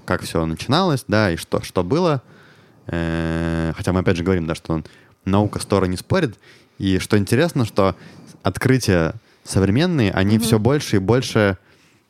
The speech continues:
Speaker 1: как будто бы помогают, э, эту идею раскрыть, что наука с Торой не спорит, потому что, ну, например, на сегодня там есть идея большого взрыва, которая, в принципе, ну,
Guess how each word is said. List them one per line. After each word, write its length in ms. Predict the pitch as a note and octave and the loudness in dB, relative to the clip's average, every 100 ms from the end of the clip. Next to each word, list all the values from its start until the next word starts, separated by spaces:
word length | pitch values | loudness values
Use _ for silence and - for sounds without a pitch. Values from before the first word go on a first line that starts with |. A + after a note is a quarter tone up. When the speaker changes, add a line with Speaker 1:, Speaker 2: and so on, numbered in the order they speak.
| _ _ | _ _
Speaker 1:
как 160 | F#2 | 0
будто 220 | G2+ - | 0 0
бы 240 | A2 G#2 G2 | 2 4 2
помогают, 600 | - F#2 F#2+ G#2+ A2+ G2 - | 0 -2 2 4 2 2 2
э, 180 | F#2 F2+ | 2 2
эту 260 | E2 - | 0 0
идею 240 | G#2 G#2+ G2 | 2 4 4
раскрыть, 420 | G2 B2+ F#2+ - _ _ | 0 0 0 -2 _ _
что 180 | - E2+ | -4 0
наука 280 | F#2+ G2+ - | 0 -2 -4
с 40 | |
Торой 220 | - F2+ | -2 0
не 60 | F2 | -2
спорит, 300 | - F#3 C#3+ | -2 -4 -2
потому 160 | - G2 | -6 -4
что, 120 | - | -2
ну, 160 | G2+ G#2+ | 0 0
например, 400 | G2+ A#2 E3+ F#3 _ _ _ _ _ _ - - | 0 -2 -2 -4 _ _ _ _ _ _ -18 -8
на 120 | A#2+ A#2 | 0 0
сегодня 280 | - B2 G#2+ | 2 0 0
там 140 | F2+ | 0
есть 260 | F#2+ G#2 - - _ _ | 0 -2 -8 -20 _ _
идея 400 | G2+ F#2 A2 A2 F2+ | -8 0 2 2 0
большого 600 | F2 E2 F#2 F2+ A2 G2 | -4 -2 -2 2 2 2
взрыва, 440 | F#2 F2+ D2+ C2+ _ _ _ _ _ | 0 0 -2 -4 _ _ _ _ _
которая, 640 | F#2 - G2 F#2+ F#2 F2 | -2 2 4 4 2 0
в 100 | - | -2
принципе, 640 | G2 A#2 - - F2 E2+ | -4 -2 -4 -2 0 0
ну, 480 | E2+ E2+ D2 C#2+ D2+ | -2 -2 -4 -8 -10